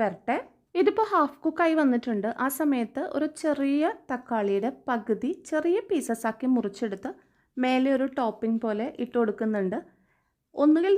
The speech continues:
നമുക്ക് പച്ചക്കറികൾ ചേർക്കുന്ന സമയത്ത് തന്നെ തക്കാളി ചേർത്ത് കൊടുക്കാം, അല്ലാന്നുണ്ടെങ്കിൽ ഇതുപോലെ ചേർത്ത് കൊടുക്കാം. ഏതായാലും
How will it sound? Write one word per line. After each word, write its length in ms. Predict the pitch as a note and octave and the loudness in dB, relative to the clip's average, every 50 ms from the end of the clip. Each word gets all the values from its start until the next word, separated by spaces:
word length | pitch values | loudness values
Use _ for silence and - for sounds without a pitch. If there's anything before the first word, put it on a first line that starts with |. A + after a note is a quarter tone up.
| G#4+ | 4
നമുക്ക് 280 | F#4+ E4 D#4 - - E4+ A#4 C5 - _ - | 4 2 2 0 -2 -6 -8 -8 -10 _ -10
പച്ചക്കറികൾ 500 | C#4 B3 C4 C4 B3 B3+ B3 A#3+ A#3+ B3 B3+ B3+ | -10 -8 -8 -6 -4 -2 -2 0 0 -2 -2 -2
ചേർക്കുന്ന 380 | - C4 A#3+ A3+ - A#3+ A#3+ C4 C#4+ C#4 | -2 -2 -2 -2 -2 -2 0 0 0 0
സമയത്ത് 320 | D4 C#4 C4 B3 B3 B3+ A#3 | 0 0 0 0 -2 -4 -4
തന്നെ 160 | B3 A#3+ A#3+ A#3+ B3 | -2 -2 -4 -4 -6
തക്കാളി 360 | A#3+ A#3+ - A3 G3+ G3+ G#3 G#3 - | -8 -10 -8 -6 -4 -4 -4 -4 -4
ചേർത്ത് 320 | B3 A3 F#3+ F#3 F3+ - G3+ F#3 | -6 -4 -4 -6 -6 -8 -6 -6
കൊടുക്കാം, 320 | F3 E3+ E3 - A#3+ F4+ - - - | -6 -6 -6 -8 -8 -8 -8 -6 -4
അല്ലാന്നുണ്ടെങ്കിൽ 540 | C#4+ D4 D4+ D#4 D#4+ F#4+ D#4+ C#4+ C#4+ D#4 G4+ G4+ | -2 0 2 2 2 2 2 2 2 0 0 -2
ഇതുപോലെ 340 | D#4 - - - A3 G#3+ G#3+ G#3+ - | -4 -6 -8 -8 -6 -6 -6 -6 -6
ചേർത്ത് 280 | A3+ G3+ F3+ E3+ - G3 G3 | -6 -6 -6 -6 -8 -6 -6
കൊടുക്കാം. 300 | F#3 F3 E3+ - G#3+ D4+ E4+ - _ _ _ _ _ - A3 A3+ | -6 -6 -8 -8 -8 -8 -10 -12 _ _ _ _ _ -2 0 0
ഏതായാലും 420 | A#3 A3+ D4 D4+ D4 C#4 C#4 D4 | 0 2 2 2 2 2 2 0